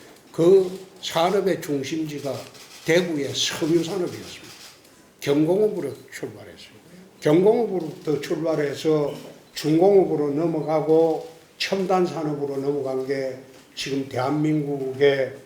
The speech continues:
어, 선진화되는 과정입니다. 그래서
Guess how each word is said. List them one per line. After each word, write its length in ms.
어, 120
선진화되는 1400
과정입니다. 680
그래서 720